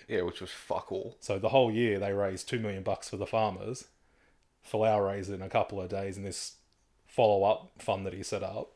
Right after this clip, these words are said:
Speaker 1: Yeah.
Speaker 2: And it's like, well, it's clear where Australians' pro-, priorities are.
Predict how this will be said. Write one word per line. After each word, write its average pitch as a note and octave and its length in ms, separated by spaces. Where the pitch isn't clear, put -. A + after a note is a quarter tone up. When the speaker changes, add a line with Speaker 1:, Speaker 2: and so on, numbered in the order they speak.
Speaker 1:
Yeah. G#2+ 200
Speaker 2:
And G2 100
it's - 100
like, F#2 160
well, G2+ 400
it's - 220
clear G#2+ 300
where F#2+ 140
Australians' G2+ 460
pro-, - 420
priorities A2 540
are. F#2 220